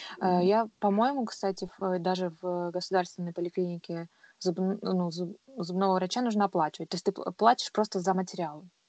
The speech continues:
Speaker 1: То есть зубные врачи всё-таки платные, получается.
Speaker 2: М.
Speaker 1: Вот так вот. Ну,
Speaker 2: Да.
Speaker 1: расскажите, как у вас, э, обстоят дела с медициной? Бесплатна ли она?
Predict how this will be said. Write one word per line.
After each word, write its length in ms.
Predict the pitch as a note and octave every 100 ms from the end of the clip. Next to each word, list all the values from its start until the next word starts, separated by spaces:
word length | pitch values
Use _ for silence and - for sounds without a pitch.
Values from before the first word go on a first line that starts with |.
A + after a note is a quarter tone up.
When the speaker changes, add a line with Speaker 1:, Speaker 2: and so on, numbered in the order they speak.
| - _
Speaker 1:
То 100 | -
есть 100 | D#3+
зубные 600 | F3 F3+ F#3+ A3 A3 - - -
врачи 380 | F3+ F#3 -
всё-таки 380 | F#3+ - F3+ -
платные, 380 | - D#3+ - E3
получается. 560 | F3 E3+ - E3+ F3 G3
Speaker 2:
М. 420 | F#3 F#3 F#3+ F#3+ - _ _ -
Speaker 1:
Вот 160 | A3+ C4
так 200 | F#3 F3+
вот. 200 | G3 - - - F3+
Ну, 120 | F#3+ F#3
Speaker 2:
Да. 0 |
Speaker 1:
расскажите, 520 | F#3 F#3 B3+ C#4 C4
как 200 | - C4+
у 60 | G#3+
вас, 400 | G3 F#3+ - G3
э, 340 | F#3+ F#3 F#3
обстоят 400 | - F#3 - G3
дела 200 | F3+ F#3
с 80 | F#3+
медициной? 680 | F#3+ F#3+ - F#3+ F#3 F#3 F#3+ _ _ _
Бесплатна 460 | G3+ G3+ - F3+ A#3
ли 80 | G#3+
она? 300 | G#3+ G#3 G#3+